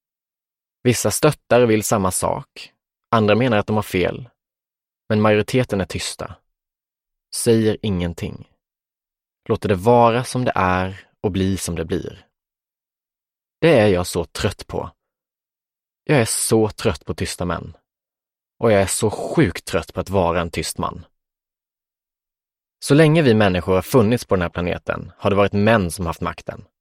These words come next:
Det är män som har orsakat konflikter. Det är män som år tvåtusen sjutton sitter i Vita huset i Washington och beslutar om kvinnors kroppar och huruvida de har rätt till abort eller inte.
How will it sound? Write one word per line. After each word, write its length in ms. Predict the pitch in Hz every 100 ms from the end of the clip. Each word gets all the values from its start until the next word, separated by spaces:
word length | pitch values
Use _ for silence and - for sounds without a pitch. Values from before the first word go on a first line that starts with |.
| _ _ _ _ _ _ _ _
Det 80 | 123
är 40 |
män 360 | 123 151 127 87
som 160 | - 98
har 60 |
orsakat 400 | 95 - 90 95
konflikter. 680 | - 90 - - - - - _ _ _
Det 80 | -
är 60 | 113
män 340 | 113 131 107
som 180 | - 95
år 160 | 80 90
tvåtusen 420 | - 101 95 98
sjutton 500 | - 110 _ 131 92
sitter 300 | - 80 90
i 40 |
Vita 300 | 87 90 -
huset 460 | 92 120 113 90 95
i 20 |
Washington 600 | 95 107 - 87 82 85
och 80 | 98
beslutar 500 | 104 - 117 107 90
om 100 | 90
kvinnors 420 | - 107 101 104
kroppar 540 | - 95 - 85 82
och 120 | - -
huruvida 300 | 92 92 90
de 140 | 90
har 100 | 92
rätt 160 | 87 -
till 140 | 87
abort 500 | 92 - 139 - -
eller 140 | 87
inte. 300 | 85 - -